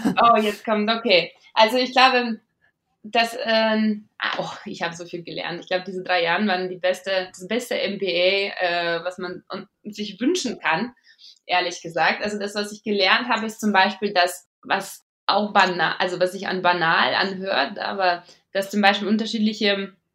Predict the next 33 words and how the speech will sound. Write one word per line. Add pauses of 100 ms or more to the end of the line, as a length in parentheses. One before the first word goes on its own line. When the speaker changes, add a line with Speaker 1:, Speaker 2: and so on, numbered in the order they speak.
(120)
Speaker 2:
ich
kam
ja
aus
diesem
Banking
und
dann
V
C,
also
sehr
professional,
äh,
way
of,
äh,
working,
ne? (680)
Und,
äh,
hatte
dann
auf
einmal
ein
kleines
Programmiererteam,
was
in
Polen
saß, (560)
ähm,